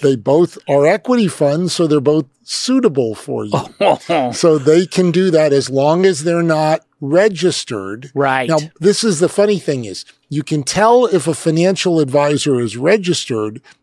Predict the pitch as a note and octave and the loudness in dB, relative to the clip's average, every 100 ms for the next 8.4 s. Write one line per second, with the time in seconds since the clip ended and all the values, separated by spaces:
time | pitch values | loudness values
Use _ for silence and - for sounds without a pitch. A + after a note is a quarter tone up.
0 | _ - F3 - E3 D3+ - - G3 A3 | _ 0 0 2 0 0 -4 -2 2 2
1 | G#3 F#3 E3 E3 D#3+ C#3+ A#2+ C3+ D#3 E3+ | 4 2 2 2 2 0 0 0 2 2
2 | D#3+ D3 C3+ C3 - _ _ D#3+ F#3 F#3 | 0 0 0 0 -6 _ _ 0 0 0
3 | D#3+ E3+ E3+ C#3 D#3 D#3 D3 C#3+ C#3 C3+ | -4 -4 -4 -4 -2 0 2 2 2 0
4 | C#3 - - _ _ G3 G3+ D3 A#2+ G2+ | 0 -4 -8 _ _ -2 0 0 0 -2
5 | F2+ - _ _ _ _ _ _ - D#3+ | -6 -18 _ _ _ _ _ _ -2 -2
6 | - D#3+ C#3+ - F3+ F3+ F3 E3 C#3 C#3 | 2 0 0 0 2 2 0 -4 -4 -2
7 | E3+ F#3 D#3+ C#3 D3 - - A#3 C4+ D3 | 2 2 2 2 0 0 0 2 4 2
8 | A2 A2 C3+ | 2 2 0